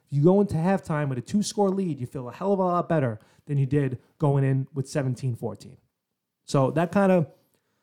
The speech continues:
didn't tick me off, but those are the, the, the plays against this team that have to happen for you to beat this team. Everything went right in the first game versus Kansas City. Everything.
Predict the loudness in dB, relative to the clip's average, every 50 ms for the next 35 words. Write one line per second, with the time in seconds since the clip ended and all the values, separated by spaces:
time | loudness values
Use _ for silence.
0 | _ _ _ _ _ _ 0 2 2 2 4 2 2 4 6 8 8 8 8 6
1 | 4 0 -4 -4 -2 -2 2 6 6 6 6 6 2 0 0 -2 -2 -4 -2 -2
2 | -4 -6 -6 -4 -2 0 0 2 2 0 0 -2 -4 -8 -10 -6 -2 -2 -2 -2
3 | -2 -2 -2 -2 -2 -4 -6 -2 0 2 2 2 0 -2 -4 -6 -8 -10 -12 -12
4 | -6 -2 -2 -2 -2 -2 -6 -8 -8 -6 -6 -6 -6 -6 -8 -10 -12 -14 _ _
5 | _ _ _ _ -10 -4 -2 2 2 2 0 0 -4 -2 0 2 2 2 2 0
6 | -2 -2 -4 -8 -10 -10 -12 -18 _ _ _ _ _ _ _ _ _ _ _ _
7 | _ _ _ _ _ _ _ 0 2 2 2 4 4 4 4 6 6 6 6 4
8 | 4 4 4 4 2 0 -2 -2 -2 0 0 -2 -2 -2 -4 -4 -4 -4 -4 -6
9 | -4 -4 -6 -6 -6 -6 -10 -12 -14 -6 -2 0 2 2 2 0 -2 -6 -20